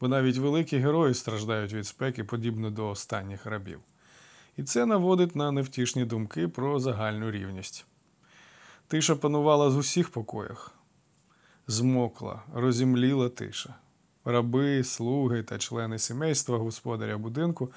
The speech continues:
шукали притулку в ненайденій тіні,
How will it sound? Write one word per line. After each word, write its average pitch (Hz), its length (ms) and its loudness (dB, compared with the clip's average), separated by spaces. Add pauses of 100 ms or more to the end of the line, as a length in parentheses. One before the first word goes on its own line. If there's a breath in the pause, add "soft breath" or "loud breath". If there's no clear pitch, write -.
(380 loud breath)
шукали 175 440 4
притулку 143 560 2
в 123 80 4
ненайденій 131 680 2
тіні, 104 520 -8